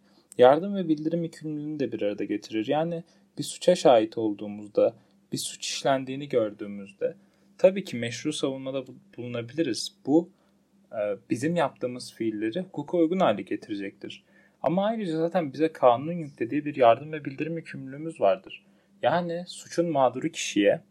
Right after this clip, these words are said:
yardım etmemiz, yardım edemediğimiz senaryoda da en azından bunu yetkili otoritelere bildirmemiz gerekmektedir. Bunu yapmadığımız zaman çok fazla sonuçla karşılaşmayabiliriz. Gör-, işte üç maymunu da oynayabiliriz.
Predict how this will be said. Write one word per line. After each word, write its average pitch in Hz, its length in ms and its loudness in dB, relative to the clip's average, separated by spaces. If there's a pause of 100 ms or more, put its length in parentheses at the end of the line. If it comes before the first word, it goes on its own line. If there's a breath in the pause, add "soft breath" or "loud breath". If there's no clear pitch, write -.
(420 soft breath)
yardım 123 420 8
etmemiz, 156 640 -8
yardım 123 400 8
edemediğimiz 165 640 2
senaryoda 156 680 0
da - 100 8
en 143 100 8
azından 147 520 -2
bunu 151 220 -6
yetkili 139 500 0
otoritelere 131 600 2
bildirmemiz 127 540 -2
gerekmektedir. - 880 -6 (680 soft breath)
Bunu 156 200 2
yapmadığımız 147 800 2
zaman 147 420 -4 (400)
çok 170 240 6
fazla 147 300 8
sonuçla 139 420 -2
karşılaşmayabiliriz. 113 1080 0
Gör-, 117 300 2 (220)
işte 110 300 -4
üç 156 300 -2
maymunu 143 420 2
da 151 60 2
oynayabiliriz. 104 800 -2